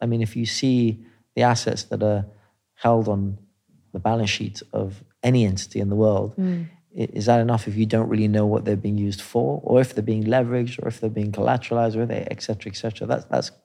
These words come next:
Speaker 1: is that a problem, or is there technology to fix that? Is there
Speaker 2: Look, I think, I think that there, there are going to be sort of emerging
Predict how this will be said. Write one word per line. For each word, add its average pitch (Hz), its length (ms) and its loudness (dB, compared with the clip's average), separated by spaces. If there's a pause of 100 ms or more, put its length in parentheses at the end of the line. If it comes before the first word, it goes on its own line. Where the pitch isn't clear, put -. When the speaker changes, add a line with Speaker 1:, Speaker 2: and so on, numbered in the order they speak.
Speaker 1:
is 104 120 -6
that 123 100 2
a 110 60 -2
problem, 131 380 0
or 131 200 8
is 113 80 2
there 123 80 0
technology 123 500 2
to 113 140 -4
fix - 240 -6
that? - 220 -6
Is 110 140 -2
there 104 240 2 (920)
Speaker 2:
Look, 277 160 2
I 247 80 8
think, 285 380 -2 (100)
I 233 100 6
think 254 280 0
that 220 180 2
there, 185 320 2 (180)
there 196 200 2
are 180 40 2
going 185 240 0
to 190 60 0
be 180 100 0
sort 175 180 -4
of 175 80 -2
emerging 175 960 0